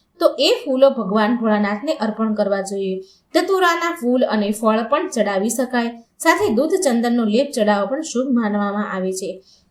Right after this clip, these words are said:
પુરાણોમાં શિવલિંગને બ્રહ્માંડનું કેન્દ્ર માનવામાં આવે છે. સમગ્ર બ્રહ્માંડને આ કેન્દ્રમાંથી ઉર્જા મળે છે. આ સૃષ્ટિની ઉત્પત્તિ શિવલિંગમાંથી થઈ છે, એટલે જ શિવલિંગને ઉર્જાનું કેન્દ્ર માના-, મનાય છે. એવી કોઈ વસ્તુ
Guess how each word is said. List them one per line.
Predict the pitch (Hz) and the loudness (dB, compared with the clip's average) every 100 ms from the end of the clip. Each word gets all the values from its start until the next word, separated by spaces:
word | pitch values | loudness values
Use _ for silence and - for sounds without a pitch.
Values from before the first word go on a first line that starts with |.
| _ | _
પુરાણોમાં | 427 466 427 311 220 | 4 4 4 0 -2
શિવલિંગને | 226 269 311 339 339 339 | -2 -2 -2 -2 -2 0
બ્રહ્માંડનું | 247 247 254 277 302 359 370 | 0 0 2 0 0 -2 0
કેન્દ્ર | 240 220 233 | 2 2 0
માનવામાં | 294 254 202 202 202 | 0 0 0 -2 -4
આવે | 196 196 | -4 -4
છે. | 185 180 - _ _ | -6 -8 -12 _ _
સમગ્ર | - 370 494 339 247 | -2 2 2 2 2
બ્રહ્માંડને | 233 220 285 330 311 | 2 0 0 0 -2
આ | - 226 | 0 -2
કેન્દ્રમાંથી | 220 233 311 311 262 240 | 0 0 0 0 -2 -2
ઉર્જા | 208 196 185 302 | -4 -2 0 2
મળે | 330 233 196 | 2 0 0
છે. | 190 202 180 - _ _ | -2 -4 -4 -8 _ _
આ | 302 427 - | 4 4 2
સૃષ્ટિની | 320 - 370 381 | -4 -2 -2 -2
ઉત્પત્તિ | 214 240 240 320 330 | -2 -2 0 0 0
શિવલિંગમાંથી | 220 214 294 392 262 233 214 | 0 0 0 -2 -2 -2 -2
થઈ | 226 202 | -2 -2
છે, | 226 196 185 - _ - | -2 -4 -6 -20 _ 0
એટલે | 247 302 | 0 2
જ | 466 - | 0 0
શિવલિંગને | 277 254 254 339 | 0 2 2 2
ઉર્જાનું | - 240 208 254 277 | 0 2 2 0 0
કેન્દ્ર | 370 226 220 214 | -2 0 2 2
માના-, | 220 202 202 202 | 0 0 -2 -2
મનાય | 202 208 208 202 | 2 2 0 -2
છે. | 233 196 190 - _ _ _ - _ - | -2 -4 -6 -20 _ _ _ -20 _ 2
એવી | 214 233 226 | 2 2 2
કોઈ | 226 311 | 4 4
વસ્તુ | 233 240 - 240 | 2 -4 -2 -4